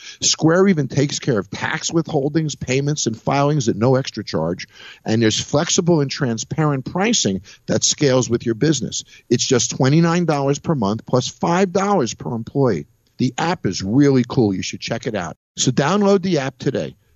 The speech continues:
Search Square Payroll in the Apple iTunes or Google Play app stores and download the Square Payroll app, or visit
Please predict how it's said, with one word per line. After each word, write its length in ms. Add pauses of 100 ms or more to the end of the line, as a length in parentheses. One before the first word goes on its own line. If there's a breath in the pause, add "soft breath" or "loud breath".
Search 520
Square 420
Payroll 600
in 80
the 160
Apple 400
iTunes 760
or 120
Google 340
Play 340
app 240
stores 420 (280 loud breath)
and 220
download 560
the 80
Square 400
Payroll 560
app, 260
or 220
visit 460